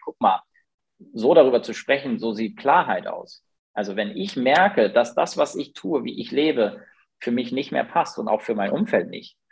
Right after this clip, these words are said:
dann sorge ich dafür, dass ich aus dem Leben scheide. Also das werde ich auch wirklich so tun. Ich kann dir nicht sagen konkret, was das wäre, aber wenn ich,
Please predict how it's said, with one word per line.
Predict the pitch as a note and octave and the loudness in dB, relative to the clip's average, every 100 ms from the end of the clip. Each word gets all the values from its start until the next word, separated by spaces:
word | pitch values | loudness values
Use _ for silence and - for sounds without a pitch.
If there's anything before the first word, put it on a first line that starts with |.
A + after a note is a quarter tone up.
| _ - | _ -4
dann | G#2 | -2
sorge | G2+ G#2+ - | 2 2 2
ich | D#3 | 0
dafür, | - B2 D3 C3+ | 0 0 0 0
dass | A2+ A2+ | 0 -2
ich | A2 A2 | -4 -4
aus | - | -4
dem | G#2 G2+ | -6 -2
Leben | G2 F#2 | -2 -4
scheide. | - F#2 - - _ _ _ _ _ _ - | -2 0 -2 -8 _ _ _ _ _ _ -8
Also | F#2 | -6
das | F2+ G#2 | -6 0
werde | G#2+ A2+ | 6 6
ich | A2 | 6
auch | - - | 0 2
wirklich | C#3+ - A#2+ | 2 2 0
so | - | -2
tun. | - G3+ G#2 - _ _ _ _ _ | 0 -2 -2 -8 _ _ _ _ _
Ich | A2+ - _ | -12 -12 _
kann | - B2 | 0 4
dir | A#2 | 4
nicht | G#2+ - | 4 4
sagen | A2+ B2+ B2 A2 A2+ - | 6 6 2 -8 -10 -16
konkret, | - G#2+ - A2 - | -12 -10 -6 -6 2
was | G#2+ - | 2 2
das | G#2+ G2 F2 | 0 -2 -2
wäre, | A2+ F3 A#2+ | 0 2 2
aber | F2+ G2 | 0 0
wenn | G#2+ G#2+ | -2 -6
ich, | A2 - | -10 -12